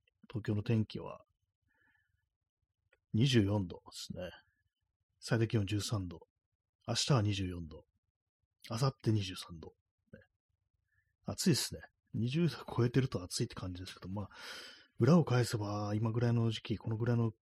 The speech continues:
ね、気温のが、あの、外で過ごすにはちょうどいいんじゃないかなと思います。動いてると少し暑いですけどもね。はい。水飲みます。ちょっ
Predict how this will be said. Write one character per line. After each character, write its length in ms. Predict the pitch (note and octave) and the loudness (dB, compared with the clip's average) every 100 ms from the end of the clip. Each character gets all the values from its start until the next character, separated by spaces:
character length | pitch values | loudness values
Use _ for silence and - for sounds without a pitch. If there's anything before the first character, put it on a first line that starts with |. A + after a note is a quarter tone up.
| _ _ | _ _
ね、 140 | - A#2+ | -6 -4
気 140 | - | 0
温 100 | B2+ | 4
の 180 | C3+ C3 | 4 4
が、 320 | B2+ C3 A2 - | 2 0 0 -4
あ 140 | A#2+ | -2
の、 100 | A2+ | 0
外 220 | A2 C#3 - | 0 -4 -2
で 120 | G#2+ | -2
過 140 | - | 0
ご 120 | A2 A2 | -2 0
す 120 | A2+ | -2
に 80 | G2 | -2
は 80 | |
ち 100 | - | -4
ょ 20 | G2+ | -2
う 40 | |
ど 60 | G#2 | -2
い 20 | |
い 20 | |
ん 20 | |
じ 80 | - | -2
ゃ 20 | |
な 60 | F2+ | -8
い 40 | |
か 120 | - | -12
な 60 | D#2 | -14
と 160 | - - - _ - - - _ | -14 -16 -20 _ -20 -20 -20 _
思 140 | - F2+ | -8 -8
い 40 | |
ま 100 | E2+ | -10
す。 160 | - - | -10 -6
動 240 | C3+ D3+ D#3 | -2 0 2
い 40 | |
て 100 | C#3 | 2
る 60 | A2+ | 0
と 60 | |
少 180 | - B2+ | -2 -4
し 100 | - | -2
暑 180 | G#2 A#2 | -4 -6
い 60 | |
で 80 | G2 | -6
す 80 | - | -10
け 80 | G2+ | -12
ど 60 | |
も 100 | E2+ | -12
ね。 120 | F2 F2+ - _ _ _ _ _ _ _ _ _ _ | -10 -12 -14 _ _ _ _ _ _ _ _ _ _
は 80 | - | -20
い。 40 | _ _ _ _ _ _ _ _ _ _ _ | _ _ _ _ _ _ _ _ _ _ _
水 220 | G#2+ G#2 A2 | -4 0 2
飲 80 | |
み 100 | G2+ | 0
ま 100 | F#2+ | -2
す。 580 | - - - - - - _ _ _ _ _ _ _ _ _ _ _ _ _ _ _ _ _ _ _ _ _ _ _ _ _ _ _ _ _ _ | -6 -6 -6 -8 -14 -20 _ _ _ _ _ _ _ _ _ _ _ _ _ _ _ _ _ _ _ _ _ _ _ _ _ _ _ _ _ _
ち 40 | |
ょ 20 | |
っ 80 | - | -20